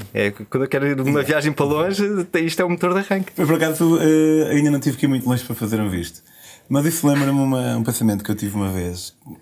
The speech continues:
Speaker 2: porque, pá, eu, sendo um típico português vivendo em Portugal, não sofro racismo. Eh, sofri xenofobia na Inglaterra duas vezes.
Speaker 1: Hum,
Speaker 2: E foram, eu estive lá
Speaker 1: ok.
Speaker 2: dois anos o tempo inteiro.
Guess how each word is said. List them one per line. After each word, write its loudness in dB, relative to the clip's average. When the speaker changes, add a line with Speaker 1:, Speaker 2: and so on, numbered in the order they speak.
Speaker 2:
porque, -4
pá, -4
eu, -4
sendo -8
um -8
típico -8
português -4
vivendo -4
em -4
Portugal, -4
não -4
sofro -10
racismo. -4
Eh, -4
sofri -4
xenofobia -2
na 0
Inglaterra -4
duas -12
vezes. -14
Speaker 1:
Hum, -2
Speaker 2:
E -2
foram, -6
eu -4
estive 0
lá 0
Speaker 1:
ok. 0
Speaker 2:
dois -4
anos -4
o -8
tempo -6
inteiro. -8